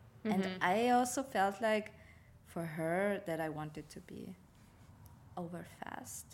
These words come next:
Speaker 1: if it, when it's
Speaker 2: Yeah.
Speaker 1: happening. 'Cause, yeah.
Speaker 2: Ugh,
Speaker 1: And,
Speaker 2: I feel
Speaker 1: um,
Speaker 2: that.
Speaker 1: yeah.
Speaker 2: Yeah.
Speaker 1: Uh, yeah. So this was that.
Speaker 2: Mm.
Speaker 1: And, um, and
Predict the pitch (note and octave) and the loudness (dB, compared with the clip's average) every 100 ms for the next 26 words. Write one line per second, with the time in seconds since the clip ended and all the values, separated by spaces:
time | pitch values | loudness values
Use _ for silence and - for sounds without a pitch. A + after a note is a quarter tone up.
0 | - G3+ - G3 F#3+ F#3+ G#3 G3 F#3 F#3 | -6 -4 -2 -2 2 2 6 8 6 6
1 | G#3 F3+ E3 E3+ - - - - - D#3+ | 2 2 0 -4 -8 -20 -20 -20 -16 -14
2 | - - E3 D#3+ - - - G#3+ F#3+ - | -16 -14 -12 -12 -14 -8 2 2 2 -6
3 | - F#3 F3 F3 F#3 F3 F3 E3+ E3 E3 | -2 2 2 2 4 6 6 4 0 -4
4 | - F3+ G#2+ - A3 F3 - F#3 E3+ F3 | -8 -2 2 4 4 2 -8 -6 -6 -8
5 | - - - - - - - F3 E3+ E3 | -14 -18 -18 -20 -20 -20 -8 -4 -4 -4
6 | E3 F3 - C4+ G#3 E3+ - - - - | -6 -10 -6 -4 -2 -6 -16 -20 -20 -20
7 | - - - - F3+ F3+ F3+ - F#3+ F#3 | -20 -20 -18 -14 -12 -12 -14 -14 -12 -10
8 | E3+ F3+ - G#3 E3+ F3 E3+ E3+ F3 E3+ | -10 -12 -6 0 0 0 -2 -2 -2 -2
9 | E3 E3 E3 - - - - - - - | -2 -6 -8 -12 -20 -20 -20 -20 -20 -20
10 | - - - - - - - - F3+ E3+ | -20 -18 -18 -18 -20 -20 -14 -6 -2 -2